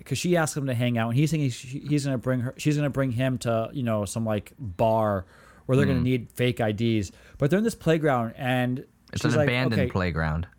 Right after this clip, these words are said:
Speaker 1: Right. And she's
Speaker 2: Yeah.
Speaker 1: like, "Okay, ready?" And she makes him lay back on the ground, and all of a sudden this giant plane flies right over him.
Speaker 2: Well,
Speaker 1: And
Speaker 2: the
Speaker 1: he's
Speaker 2: plane's not giant. It's just perspective, but yeah. <laughs>
Speaker 1: Planes are pretty big.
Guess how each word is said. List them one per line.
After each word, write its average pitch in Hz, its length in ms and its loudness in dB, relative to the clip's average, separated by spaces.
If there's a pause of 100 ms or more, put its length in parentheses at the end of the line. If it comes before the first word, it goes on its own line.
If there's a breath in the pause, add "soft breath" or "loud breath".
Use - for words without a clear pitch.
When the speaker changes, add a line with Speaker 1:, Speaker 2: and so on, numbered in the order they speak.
(220)
Speaker 1:
Right. 131 320 0
And 127 80 -14
she's 151 140 0
Speaker 2:
Yeah. 147 80 2
Speaker 1:
like, 143 80 -2
"Okay, 127 220 -2
ready?" 143 340 2 (240 soft breath)
And 151 140 -2
she 139 180 -2
makes 151 340 -2
him 190 140 -2
lay 156 160 0
back 127 400 -4
on 151 80 -8
the 139 100 -8
ground, 104 440 -4 (260 soft breath)
and 120 100 -2
all 147 140 6
of 170 60 2
a - 20 -2
sudden 170 160 2
this 127 160 0
giant 139 540 0
plane 135 340 -2
flies 107 460 -2
right 110 200 2
over 95 280 -2
him. 82 220 -10 (600 soft breath)
Speaker 2:
Well, 147 140 0
Speaker 1:
And 107 100 2
Speaker 2:
the 117 40 2
Speaker 1:
he's 147 100 4
Speaker 2:
plane's 143 260 0
not 101 160 0
giant. 87 320 0
It's 90 80 -4
just - 400 -6
perspective, 82 560 -4 (160)
but - 180 -6
yeah. 65 200 -4 (280)
<laughs> - 1120 -6
Speaker 1:
Planes 143 320 0
are 123 60 -4
pretty 107 220 -2
big. 87 340 -4